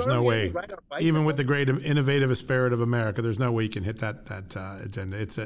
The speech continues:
Speaker 1: it's a, it's an empty promise just based on reality. I mean, they couldn't even hit the E P A targets for car fuel efficiency that Obama got a lot of praise for. We never hit 'em.
Speaker 2: Well,
Speaker 1: And
Speaker 2: the, but the important point about this is think,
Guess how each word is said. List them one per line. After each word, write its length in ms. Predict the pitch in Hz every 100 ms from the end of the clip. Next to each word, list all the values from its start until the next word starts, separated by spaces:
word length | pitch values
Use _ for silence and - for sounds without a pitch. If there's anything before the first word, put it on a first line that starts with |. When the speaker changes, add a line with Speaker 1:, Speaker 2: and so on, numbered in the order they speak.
| -
Speaker 1:
it's 140 | 110
a, 160 | 110 -
it's 160 | 131 -
an 80 | 113
empty 220 | 113 107
promise 440 | 117 110 117 101
just 220 | - 113 -
based 240 | 113 -
on 180 | 110 110
reality. 420 | 107 117 151 110
I 340 | - - - -
mean, 180 | 160
they 100 | 143 160
couldn't 200 | 165 147
even 180 | 139
hit 140 | 123 147
the 100 | 135
E 140 | 139
P 160 | 135 139
A 140 | 175
targets 400 | - 131 110 120
for 140 | - 127
car 360 | - 226 - -
fuel 240 | - 131
efficiency 420 | 110 117 104 101 113
that 100 | 110
Obama 400 | 113 120 127 113
got 120 | 120
a 40 |
lot 140 | 120 120
of 60 | 113
praise 220 | 131 135
for. 280 | 147 165 175 - - - - - -
We 80 | 151
never 220 | 175 170
hit 160 | 175 190
'em. 220 | 95 - - - - -
Speaker 2:
Well, 120 | 165
Speaker 1:
And 120 | 117
Speaker 2:
the, 60 | 156 165 120
but 140 | 156
the 80 | 160
important 440 | 131 - 254 262 -
point 240 | 190 160
about 280 | 120 101 101
this 340 | 95 82 - -
is 400 | 135 120 113 - _ _
think, 420 | - - 214 226